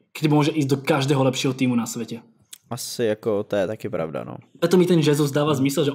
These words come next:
Speaker 1: on by sa s tým teoreticky mohol uspokojiť, keby tam bol útočník číslo jedna, keďže chce hrávať.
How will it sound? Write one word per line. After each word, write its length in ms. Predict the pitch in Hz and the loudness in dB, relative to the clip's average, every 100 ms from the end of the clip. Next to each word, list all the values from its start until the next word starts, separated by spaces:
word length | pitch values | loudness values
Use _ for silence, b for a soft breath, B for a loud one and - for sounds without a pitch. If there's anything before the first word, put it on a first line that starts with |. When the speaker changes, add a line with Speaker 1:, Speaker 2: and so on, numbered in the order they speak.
| 135 | -2
Speaker 1:
on 160 | 151 202 | 0 2
by 60 | |
sa 140 | 196 156 | 2 -2
s 80 | 147 | -4
tým 160 | 127 | -4
teoreticky 400 | 139 151 165 - 131 | 0 0 0 -2 0
mohol 240 | 127 147 - | 0 -2 -6
uspokojiť, 640 | 147 - 131 131 113 156 - B B B 180 | -10 -8 -8 -6 -2 -2 -4 B B B 0
keby 240 | 214 233 | 0 2
tam 180 | 165 147 | 0 0
bol 80 | 143 | -2
útočník 480 | 160 160 156 - 135 | -2 0 0 0 -2
číslo 400 | 127 123 - 117 | -2 -6 -4 -4
jedna, 400 | 120 117 110 - _ - | -2 -2 -4 -10 _ -6
keďže 140 | 135 131 | -4 -4
chce 160 | - 123 | -4 -6
hrávať. 440 | 113 110 107 | -6 -8 -10